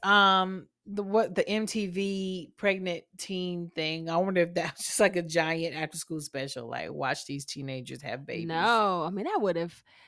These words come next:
Speaker 2: I think things shifted with, like, um, Jerry Springer or something. It was a whole culture shift. It was like,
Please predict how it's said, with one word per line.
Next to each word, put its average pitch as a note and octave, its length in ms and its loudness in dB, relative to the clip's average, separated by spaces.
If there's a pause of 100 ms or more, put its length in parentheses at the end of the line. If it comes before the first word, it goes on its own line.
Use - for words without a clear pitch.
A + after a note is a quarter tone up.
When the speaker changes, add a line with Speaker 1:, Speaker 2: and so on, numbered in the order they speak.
(160)
Speaker 2:
I G4 120 4
think C4 280 6
things G#3 300 4
shifted G3+ 380 4
with, D#3+ 200 2
like, E3 380 -2
um, D#3+ 420 -4 (160)
Jerry E3+ 280 2
Springer E3 560 0
or D3+ 60 -8
something. E3+ 540 0
It A3 100 10
was E4+ 120 10
a A#3 60 12
whole A#3 260 12
culture G#3+ 420 4
shift. D#3 440 0
It G3 120 2
was F#3 200 6
like, E3+ 420 2